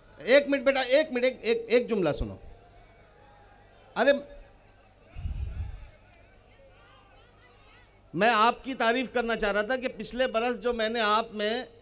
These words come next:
उर्दू का ज़ौक़ देखा था, उसमें सौ परसेंट इजाफा देख रहा हूँ आज।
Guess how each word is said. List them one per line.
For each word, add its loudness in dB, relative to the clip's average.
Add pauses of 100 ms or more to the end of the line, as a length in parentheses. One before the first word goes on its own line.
(180)
उर्दू -4 (180)
का 4
ज़ौक़ -2
देखा -4
था, -4
उसमें -4
सौ -4 (100)
परसेंट -4
इजाफा -4
देख -4
रहा -8
हूँ -8
आज। -16